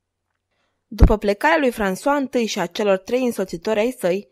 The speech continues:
Ragastă intrase în casă. „Trebuie să plecăm de aici pe dată”, spuse el lui Spada Cape. „Într-o jumătate de oră vor fi aici cincizeci de gărzi care vor împresura casa.”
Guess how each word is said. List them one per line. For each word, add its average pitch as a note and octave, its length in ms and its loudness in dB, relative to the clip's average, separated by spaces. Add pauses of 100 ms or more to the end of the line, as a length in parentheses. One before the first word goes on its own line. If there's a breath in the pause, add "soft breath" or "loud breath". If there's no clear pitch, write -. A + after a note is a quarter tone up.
(160)
Ragastă A3+ 760 -2
intrase B3 460 -4
în G#3+ 80 -2
casă. E3 420 -6 (1800)
„Trebuie A#3 280 4
să A#3+ 140 0
plecăm A3 380 0
de A#3+ 80 6
aici C4 200 2
pe A3+ 120 0
dată”, G3 500 0 (200)
spuse - 500 -10
el E3+ 160 -2
lui F3+ 120 -2
Spada E3+ 340 -4
Cape. D3+ 480 -10 (140)
„Într-o F#3 300 0
jumătate F3+ 540 2
de F#3 140 4
oră G#3+ 240 4
vor F#3 180 0
fi - 160 -4
aici G3+ 280 0
cincizeci A3 400 0
de F3+ 140 4
gărzi G#3 300 0
care F#3+ 200 2
vor F#3 180 2
împresura F#3 600 0
casa.” - 480 -6